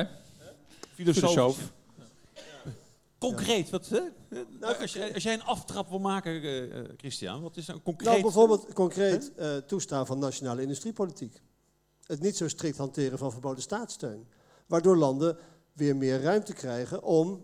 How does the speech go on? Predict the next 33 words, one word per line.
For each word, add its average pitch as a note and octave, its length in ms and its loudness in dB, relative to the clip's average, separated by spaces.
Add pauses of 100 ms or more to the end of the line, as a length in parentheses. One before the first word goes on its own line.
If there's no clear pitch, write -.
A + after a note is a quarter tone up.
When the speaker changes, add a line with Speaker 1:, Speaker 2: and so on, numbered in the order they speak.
Speaker 3:
bijvoorbeeld C#3 400 -4
te - 120 -8
convergeren D#3 840 0
daar C#3 200 0
waar C3+ 120 -2
het D3 120 -4
nodig G#3 340 4
is. C3+ 180 -4 (200)
Dat F#3+ 240 0
kan A#3 200 4
nu A#3 120 0
niet B3+ 220 -2
op E3+ 80 -2
grond C#3 220 -4
van C#3+ 100 -4
het C#3 120 -6
verdrag. F3 520 -2 (260)
Dat G3+ 140 2
is E3 80 -6
bijvoorbeeld C3+ 300 -6
een C3+ 60 -2
heel C#3 100 0
concrete. E3 640 -2 (540)
Sociale D#3 460 2
zekerheid, F#3 680 2 (200)
de C3+ 140 -6
detacheringsrichtlijn, D#3 1200 0
daar C#3+ 120 -6
pleiten D3 300 2
jullie D3 200 2
ook G#3+ 160 6
voor, G3+ 360 2
hè? E3+ 160 0